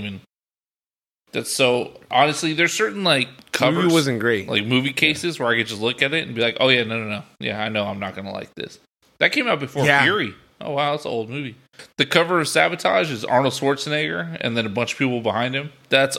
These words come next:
Speaker 1: all I need to see to not watch a movie. And, uh,
Speaker 2: <laughs>
Speaker 1: yeah, I'm like, "Oh, okay, cool, no."
Speaker 2: Arnold was dope in it, though. But it was just, you know, it's, it's, it's, it's a lot of forgettable characters that are just, you know,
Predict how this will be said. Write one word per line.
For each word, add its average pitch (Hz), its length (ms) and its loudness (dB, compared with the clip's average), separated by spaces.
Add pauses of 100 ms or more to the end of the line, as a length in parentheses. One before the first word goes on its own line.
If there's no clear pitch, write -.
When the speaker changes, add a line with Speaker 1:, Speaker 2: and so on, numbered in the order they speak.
Speaker 1:
all 135 240 6
I 131 100 4
need 127 200 0
to 120 60 -10
see 120 260 -6
to 110 160 -8
not 104 300 -2
watch 95 280 -4
a - 40 -14
movie. 50 300 -16 (560)
And, 117 320 0
uh, 311 380 4 (260)
Speaker 2:
<laughs> - 60 -20
Speaker 1:
yeah, 104 240 -2 (180)
I'm - 100 -6
like, 147 140 2
"Oh, 247 140 4
okay, 120 220 0
cool, 101 240 -8
no." 73 180 -10 (560)
Speaker 2:
Arnold 202 260 6
was 151 140 4
dope 127 240 2
in 113 100 0
it, 104 180 -4
though. 95 220 -2 (140)
But 120 120 4
it 135 100 6
was 131 200 2
just, 123 260 0
you 127 80 0
know, 113 160 4
it's, 120 260 4
it's, 123 220 2
it's, 127 280 0
it's 127 180 0
a 127 40 4
lot 117 240 6
of 107 340 2 (260)
forgettable 104 540 2
characters 95 720 2
that 82 100 -2
are 82 100 -2
just, 80 380 -6
you 73 80 -6
know, 73 180 -8